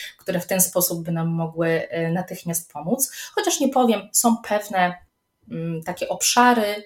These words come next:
e, naszego zdrowia, na przykład jakieś konkretne, nie wiem, dolegliwości bólowe, powiedzmy, że boli mnie brzuch, mam jaką-, jakąś niestrawność, albo,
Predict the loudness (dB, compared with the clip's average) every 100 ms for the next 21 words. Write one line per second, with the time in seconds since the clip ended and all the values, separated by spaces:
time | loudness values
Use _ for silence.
0 | -8 -4 -2 -4 -2 -4 -2 -2 0 2
1 | 0 -2 -4 -4 -4 -6 -6 -4 -4 -4
2 | -6 -6 -10 -6 -4 -4 -2 0 0 -2
3 | -6 -6 -4 -2 -4 -8 -10 -10 -8 -8
4 | -8 -10 -16 _ 6 6 4 0 -4 -4
5 | -4 0 0 0 -2 -4 -6 -6 -4 -4
6 | -4 -10 -8 -6 -4 0 0